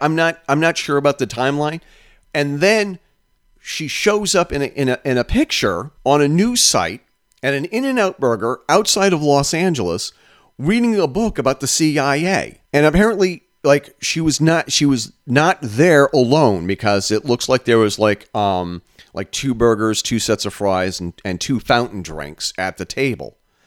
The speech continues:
Apparently, her friend took that picture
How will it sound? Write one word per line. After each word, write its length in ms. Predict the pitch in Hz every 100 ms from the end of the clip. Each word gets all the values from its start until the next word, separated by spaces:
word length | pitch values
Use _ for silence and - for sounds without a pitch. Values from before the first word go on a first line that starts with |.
| _ -
Apparently, 720 | - 147 175 127 139 131 - - -
her 180 | 143 123
friend 580 | - 139 165 180 160 -
took 240 | 143 -
that 200 | 127 120
picture 540 | 139 165 - 95 87